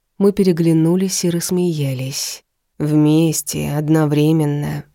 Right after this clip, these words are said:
В этот вечер китайский ресторанчик был почти пустым. Мы заняли самый лучший столик в глубине отделанного в китайском стиле помещения,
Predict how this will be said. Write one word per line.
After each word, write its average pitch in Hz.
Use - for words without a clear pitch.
В 160
этот 180
вечер 185
китайский 180
ресторанчик 170
был 156
почти 185
пустым. 151
Мы 160
заняли 151
самый 151
лучший 147
столик 147
в 139
глубине 151
отделанного 143
в 139
китайском 147
стиле 143
помещения, 185